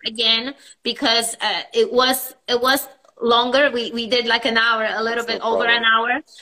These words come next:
Speaker 2: Okay.
Speaker 1: So it's a long podcast, but I hope you got a valuable information.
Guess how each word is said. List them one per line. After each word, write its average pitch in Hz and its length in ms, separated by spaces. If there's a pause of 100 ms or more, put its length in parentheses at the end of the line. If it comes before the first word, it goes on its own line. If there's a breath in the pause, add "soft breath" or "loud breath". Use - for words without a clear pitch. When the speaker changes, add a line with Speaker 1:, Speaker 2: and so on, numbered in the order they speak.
Speaker 2:
Okay. - 100
Speaker 1:
So 247 320 (140)
it's 233 180
a 240 60
long 233 320
podcast, 240 480
but 240 100
I 233 80
hope 247 320
you 254 80
got 240 340
a 247 60
valuable 233 600
information. 233 880